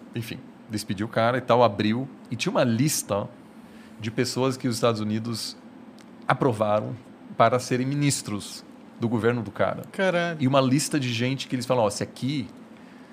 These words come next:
Speaker 1: eles tão, é, tem com problema com o tráfico de drogas, et cetera, a gente não gostaria dessas pessoas dentro do seu governo.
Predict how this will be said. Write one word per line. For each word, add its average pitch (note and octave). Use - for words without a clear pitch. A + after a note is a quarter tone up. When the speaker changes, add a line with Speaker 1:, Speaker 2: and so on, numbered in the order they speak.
Speaker 1:
eles A2
tão, A2+
é, G#2
tem -
com A2
problema G#2
com G#2
o F#2+
tráfico G2
de G#2
drogas, B2
et G2
cetera, G#2+
a A2+
gente A2+
não B2+
gostaria B2
dessas A#2
pessoas A2
dentro G#2+
do G#2+
seu G#2
governo. G#2